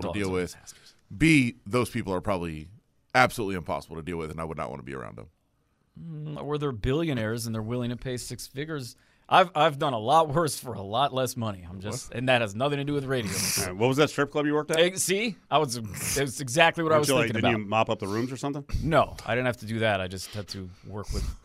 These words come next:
Speaker 2: a
Speaker 3: The talent.
Speaker 2: person who is now in jail, actually, I believe.
Speaker 3: Is that right?
Speaker 2: I think. I don't know. <laughs> I, I kinda
Speaker 3: Okay.
Speaker 2: just let it go. It's
Speaker 3: All right, well, you're, you're
Speaker 2: kinda
Speaker 3: heading in a
Speaker 2: freaked
Speaker 3: good
Speaker 2: me
Speaker 3: direction
Speaker 2: out,
Speaker 3: here.
Speaker 2: dodged a bullet,
Speaker 3: So,
Speaker 2: so.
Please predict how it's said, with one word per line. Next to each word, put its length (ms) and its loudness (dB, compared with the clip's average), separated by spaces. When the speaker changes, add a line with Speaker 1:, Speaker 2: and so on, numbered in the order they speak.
Speaker 2:
a 100 -12
Speaker 3:
The 80 -6
talent. 260 8
Speaker 2:
person 160 4
who 120 4
is 100 -2
now 220 4
in 80 0
jail, 300 0
actually, 440 -8
I 120 -12
believe. 480 -6
Speaker 3:
Is 60 -2
that 80 2
right? 240 4
Speaker 2:
I 120 0
think. 320 -2
I 80 0
don't 140 -4
know. 160 -10
<laughs> 120 -2
I, 240 4
I 60 6
kinda 220 2
Speaker 3:
Okay. 100 2
Speaker 2:
just 120 4
let 120 0
it 80 -4
go. 300 -6
It's 220 -18
Speaker 3:
All 100 6
right, 60 8
well, 140 8
you're, 180 8
you're 200 4
Speaker 2:
kinda 100 4
Speaker 3:
heading 180 8
in 80 6
a 40 6
Speaker 2:
freaked 60 2
Speaker 3:
good 100 6
Speaker 2:
me 60 4
Speaker 3:
direction 260 6
Speaker 2:
out, 20 -8
Speaker 3:
here. 240 -6
Speaker 2:
dodged 240 -4
a 60 -12
bullet, 260 -4
Speaker 3:
So, 120 2
Speaker 2:
so. 260 4